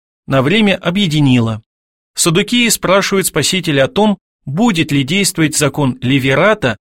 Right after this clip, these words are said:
за порогом земного существования. Левират предполагал, что в случае ранней смерти мужа его бездетную вдову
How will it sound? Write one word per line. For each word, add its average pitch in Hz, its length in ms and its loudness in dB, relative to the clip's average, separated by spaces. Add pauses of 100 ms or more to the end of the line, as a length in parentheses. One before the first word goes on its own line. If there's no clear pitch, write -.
(120)
за 139 220 -2
порогом 170 560 0
земного 131 500 0
существования. 127 1000 0 (400)
Левират 143 560 2 (100)
предполагал, 147 840 0
что - 220 -6
в 117 80 -6
случае 170 580 0
ранней 151 340 2
смерти 143 460 -2
мужа 202 500 2 (240)
его 170 300 2
бездетную 135 600 0
вдову 127 420 0